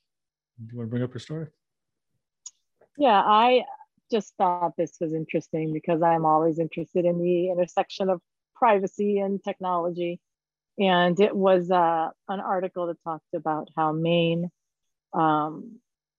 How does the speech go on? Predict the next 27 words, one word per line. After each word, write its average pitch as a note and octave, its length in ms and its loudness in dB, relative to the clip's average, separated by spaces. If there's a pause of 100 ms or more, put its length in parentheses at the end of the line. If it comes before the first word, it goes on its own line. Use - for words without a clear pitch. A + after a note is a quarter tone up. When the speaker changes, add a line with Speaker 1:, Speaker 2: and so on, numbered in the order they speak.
(360)
Speaker 2:
has A3+ 480 4 (880)
banned, G3+ 460 4
it's F#3+ 140 -8
the - 120 -20
first G#3+ 220 -2
state F3 300 -2
to F#3 100 -2 (100)
pro-, G3 200 -2
um, D#3+ 420 -2
pass E3+ 320 0
broad D#3+ 280 0
government, D#3+ 500 -4
a F3 80 0
governmental E3 360 0
ban, D#3 380 -4 (540)
uh, F#3+ 200 4 (400)
pass A3+ 260 -2
broad G3+ 360 0
government F#3+ 420 0
ban D3 180 -8
on C#3+ 100 -12
facial D3 320 -4
recognition C#3+ 680 -6
tech, D#3 200 -4
meaning D#3+ 480 0
that, D#3+ 240 2 (640)
um, D3 420 0